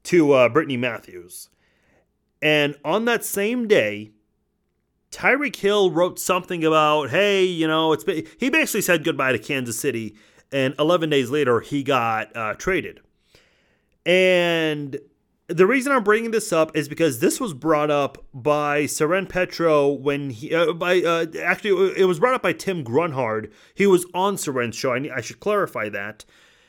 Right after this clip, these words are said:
And they were talking about, they, they, they didn't really dive deep into it 'cause there's no evidence of this, but they, they mentioned it because there are a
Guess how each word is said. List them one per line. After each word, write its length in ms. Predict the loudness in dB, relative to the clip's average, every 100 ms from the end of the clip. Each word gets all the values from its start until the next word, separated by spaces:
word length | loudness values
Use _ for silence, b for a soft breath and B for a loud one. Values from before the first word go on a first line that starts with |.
| b -4
And 120 | 0
they 120 | 2
were 120 | 0
talking 460 | 0 0 0 -2 -2
about, 260 | -2 -2
they, 140 | -2 -4
they, 220 | -4 -4
they 160 | -2 -2
didn't 240 | -2 -2
really 220 | 0 0
dive 360 | 0 -2 -2 -4
deep 260 | -8 -6
into 360 | -2 -2 0 -2
it 100 | 0
'cause 160 | -2 -2
there's 260 | -2 -2
no 480 | -2 0 2 0 -6 _ _ _ _ _ 0
evidence 420 | 2 2 -2 -4
of 200 | -8 -8
this, 300 | -10 -12 -10
but 300 | -4 -2 -2 -10 b b b b b _
they, 520 | -4 2 4 4 0
they 200 | 0 0
mentioned 460 | 0 -2 0 -2 0
it 240 | -2 -2
because 800 | -6 -2 0 2 2 0 -4 -12 _ _
there 380 | -6 2 4 4
are 560 | 4 2 2 2 0
a 60 | -4